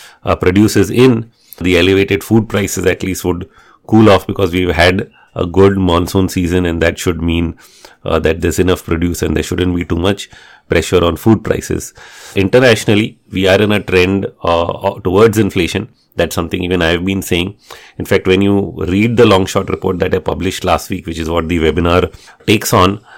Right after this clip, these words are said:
you should read it along with the context of the reflation trade, which I wrote in May, because that's the base theory on which we are really running. That's a long-term vision of what may be going on. And reflation is essentially all the governments coming together and taking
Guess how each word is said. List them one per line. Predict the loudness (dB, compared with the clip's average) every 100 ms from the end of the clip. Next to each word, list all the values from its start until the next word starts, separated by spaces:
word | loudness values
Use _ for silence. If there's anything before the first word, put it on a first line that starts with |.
| -20
you | -6 -2 -2
should | 0 2
read | 2 0
it | -2 -6 -6
along | 0 0 0
with | -2
the | -2
context | -2 -2 -2 -4 -4 -4
of | -6 -6
the | -4 -2 0
reflation | 0 0 -2 0 0 0
trade, | -2 -2
which | -4 -4
I | -2
wrote | -2 -2
in | -4 0
May, | 0 0
because | 0 -4 -4
that's | -8 -8
the | -6 -6 -6 -18 -20 -20 -6
base | 0 2 0
theory | 0 2 4
on | 2
which | 0 -2
we | 0
are | 2
really | 2 0
running. | 0 -2 -2
That's | -6 -6
a | -4
long-term | -2 -2 -2 -2 -4 -8 _ -20 -20 _
vision | -2 0 0
of | 0
what | -2 -4
may | -4 -4
be | -4
going | -2 0 2
on. | 2 0 -4 _ -20 -20 -14 -6
And | -2
reflation | 0 0 0 0 2
is | 4
essentially | 2 2 -2 0 0 2 2
all | 2 2 2
the | 0
governments | 2 0 0 -4
coming | -4 -4 -4
together | -2 0 2 2 0
and | -2
taking | -4 -4 -6 -6